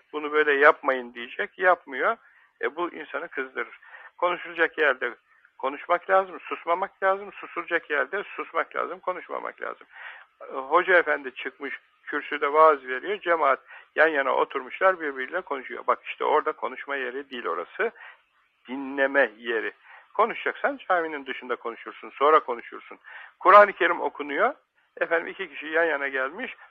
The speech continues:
nasılsın, iyi misin, çoluk çocuk nasıl? E, olmaz, Allah'ın kelamı konuşuluyor.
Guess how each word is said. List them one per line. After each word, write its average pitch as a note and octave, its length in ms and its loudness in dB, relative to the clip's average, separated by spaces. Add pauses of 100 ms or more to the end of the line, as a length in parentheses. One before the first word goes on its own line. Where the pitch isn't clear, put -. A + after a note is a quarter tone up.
(100)
nasılsın, D3 400 -6
iyi D3 200 -12
misin, D#3 260 -14
çoluk C#3 260 -2
çocuk B2 320 -10
nasıl? B2+ 240 -8 (340)
E, A2 60 -10
olmaz, D#3+ 380 2
Allah'ın C#3 480 2
kelamı D3 500 -2
konuşuluyor. C3 720 -8